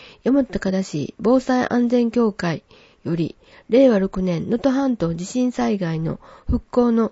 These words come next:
一助になればと義援金をいただきました。日本赤十字社を通じて被災地へ届けます。問い合わせ先、社会福祉課、市役所内線一五一一。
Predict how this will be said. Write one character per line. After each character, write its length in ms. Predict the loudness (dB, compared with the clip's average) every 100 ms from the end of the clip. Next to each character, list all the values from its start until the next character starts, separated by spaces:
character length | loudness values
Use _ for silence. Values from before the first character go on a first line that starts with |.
| -4
一 240 | -6 -2
助 140 | 0 2
に 120 | 0
な 120 | 0
れ 100 | -2
ば 180 | -6 -8
と 180 | -8 -8 -10 -20 _ 2
義 120 | 4
援 160 | 4
金 200 | 2 0
を 60 | 2
い 80 | 0
た 100 | -2
だ 60 |
き 120 | -2 -2
ま 140 | -2
し 80 | -4
た。 220 | -10 -10 _ _ _ _ _ _ _ _ -2
日 120 | 2
本 140 | 4
赤 140 | 2 -2 -4
十 200 | -2 -2
字 140 | -2
社 160 | -4 -4
を 80 | -4
通 240 | -4 -4
じ 140 | -4 -8
て 260 | -8 -8 _
被 60 |
災 260 | -4 0 0
地 160 | 0 -2
へ 60 |
届 280 | 0 -4 -2
け 80 | -2
ま 160 | -4
す。 200 | -6 _ _ _ _ _ _ _ -20 -20 _ _ -2
問 220 | 2 4
い 40 |
合 60 | 2
わ 60 |
せ 140 | 0 -6
先、 440 | -8 -4 -4 -4 _ -18
社 160 | -10
会 260 | -2 0 0
福 160 | -2
祉 160 | -10 -6
課、 260 | -4 -4 -6 -20 _ -4
市 140 | 0
役 180 | 0 -2
所 160 | -4
内 240 | -2 0 -2
線 340 | -2 -4 -4 _
一 280 | -12 -8 -2
五 300 | 0 0 0
一 400 | -8 -14 -8 -6
一。 360 | -8 -8 -10